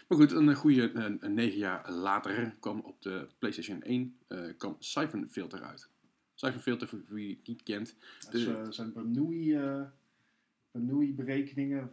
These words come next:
Speaker 2: met, eh, waterdruk. En dan, eh, kun je dus berekenen wat nee? Oh, sorry.
Speaker 1: Syphon Filter, eh, <laughs> had heel veel weg van de latere Splinter Cell games.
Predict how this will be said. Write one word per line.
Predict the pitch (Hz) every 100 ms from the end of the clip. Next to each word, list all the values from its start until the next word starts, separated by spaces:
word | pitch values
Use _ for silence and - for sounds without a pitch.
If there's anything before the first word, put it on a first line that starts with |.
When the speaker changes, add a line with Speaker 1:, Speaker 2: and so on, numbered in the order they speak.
| 95
Speaker 2:
met, | 104 104
eh, | 101
waterdruk. | 110 143 131 - 127 - _ -
En | 104
dan, | 95 98
eh, | 92
kun | - 98
je |
dus | 95
berekenen | 101 98 98 104
wat | 90 - _ _ _ _ _ -
nee? | 123 160 - _
Oh, | - - - - - - -
sorry. | - 80 80 131 151 143 143
Speaker 1:
Syphon | 156 151 147
Filter, | - 135 120 110 110 107
eh, | 98 131 143 - 120
<laughs> | - - - -
had | 110
heel | 156
veel | 156 139
weg | 143
van | - 117
de |
latere | 110 113 117 107
Splinter | 95 - 113 -
Cell | - 82
games. | - - -